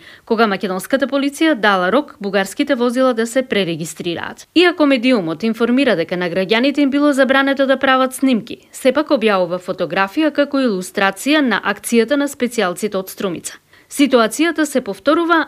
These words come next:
но сега е побрутално“, пишува Глас Ньюс Б Г, пренесувајќи го Facebook статусот на Ташев.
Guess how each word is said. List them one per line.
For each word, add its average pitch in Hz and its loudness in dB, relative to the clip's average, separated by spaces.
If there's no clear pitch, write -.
но 294 4
сега 285 2
е 262 -2
побрутално“, 240 0
пишува 254 0
Глас 226 0
Ньюс 233 0
Б 208 2
Г, 302 2
пренесувајќи 262 0
го 208 -2
Facebook 226 -4
статусот 185 -8
на 185 -4
Ташев. - -12